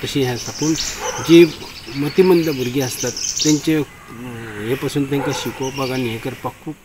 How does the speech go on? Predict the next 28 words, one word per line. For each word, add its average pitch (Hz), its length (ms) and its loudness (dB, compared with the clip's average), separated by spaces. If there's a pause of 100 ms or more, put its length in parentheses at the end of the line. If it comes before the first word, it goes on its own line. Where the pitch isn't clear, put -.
कठीण 143 300 -6
आसता. 113 240 -10 (380)
ह्या 139 120 4
हेतून 147 540 0
आमी, 135 460 -2 (180)
अ, 117 800 -8
आस्था 143 540 2
जे 131 560 2 (400)
संस्था 127 360 -2
आसा 123 240 -2 (420)
खोर्ले 120 300 2
म्हापशा 113 360 -4
हांगासर, 113 340 -6
तें 117 140 -6
आनंद 135 400 4
निकेतन 123 420 -2
स्कूल - 300 -6
आहा, 113 80 -6 (400)
त्या 135 100 -4
स्कुलान 139 540 -4
गेले. 120 260 -6
कित्याक 135 260 -8 (440)
आतां 131 600 -6
रक्षाबंधन 131 580 0
आहा 117 80 -2
आनी 127 220 0
रक्षाबंधनाक 135 880 -2
त्या, 135 240 -6